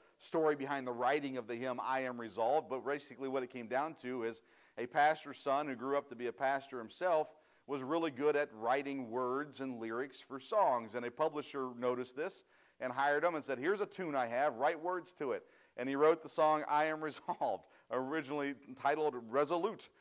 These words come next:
uh, and, and eventually into "I Am Resolved." But it's a wonderful hymn. It's a wonderful thought,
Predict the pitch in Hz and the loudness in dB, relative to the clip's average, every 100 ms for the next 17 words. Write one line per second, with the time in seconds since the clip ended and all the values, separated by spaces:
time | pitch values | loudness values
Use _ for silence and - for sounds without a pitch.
0 | _ - 123 120 120 123 120 135 131 135 | _ -4 4 6 8 6 4 2 0 -2
1 | 135 131 135 127 147 147 143 139 135 135 | -4 -4 -4 -2 -2 -2 -2 -2 -4 -2
2 | 113 127 127 123 120 120 113 123 120 107 | 0 2 0 -2 -6 -6 -2 4 4 4
3 | 120 123 123 127 156 165 156 123 107 98 | 0 -4 -4 -2 -2 -4 -10 -8 -6 -6
4 | 123 - _ _ _ _ _ 113 135 135 | -8 -16 _ _ _ _ _ -8 -2 0
5 | 160 160 131 - 151 113 113 | -2 -4 -8 0 4 6 6